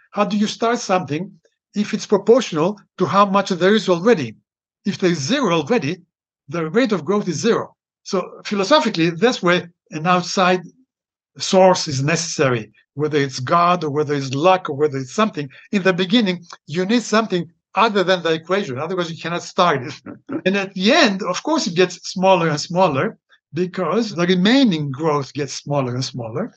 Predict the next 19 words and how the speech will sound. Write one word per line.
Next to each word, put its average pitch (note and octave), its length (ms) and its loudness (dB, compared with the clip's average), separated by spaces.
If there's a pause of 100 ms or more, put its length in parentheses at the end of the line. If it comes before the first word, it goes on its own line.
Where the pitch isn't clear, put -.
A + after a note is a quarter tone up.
(420)
and F3 260 -2
the D3+ 200 -4
rate G#3 240 2
of D#3 120 0
growth E3 340 2
has F3+ 160 -2
to F3+ 100 -8
drop D#3+ 300 -4
to E3+ 100 -4
zero E3+ 400 2
at B2+ 80 -4
the A#2+ 160 -6
end D3 240 -8 (360)
because G3 380 0
you F3 320 -2 (280)
filled A#3+ 480 2
up F#3+ 220 -4 (180)
your F3+ 300 -4
niche. - 380 -2